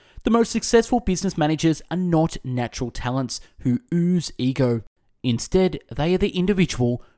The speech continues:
who is continuously looking to learn. They are also willing to ask questions and are not afraid to fail in front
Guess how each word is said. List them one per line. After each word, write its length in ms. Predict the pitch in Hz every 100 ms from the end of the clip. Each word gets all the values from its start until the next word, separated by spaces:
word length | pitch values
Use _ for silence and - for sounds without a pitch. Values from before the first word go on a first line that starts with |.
| -
who 160 | 151
is 140 | 131 -
continuously 920 | - 120 - 233 262 247 - 120 113 _ -
looking 260 | 143 135 117
to 120 | 123
learn. 460 | 123 151 165 117 - _ - - -
They 140 | 160 170
are 60 |
also 380 | 160 190 185 202
willing 260 | 170 165 156
to 140 | 160
ask 220 | 123 117
questions 560 | - 220 214 226 220 - - _ -
and 100 | 170
are 40 |
not 180 | 175 190
afraid 360 | 190 170 170
to 100 | -
fail 400 | 170 127 120 120 - _ _
in 120 | 180
front 360 | 175 156 127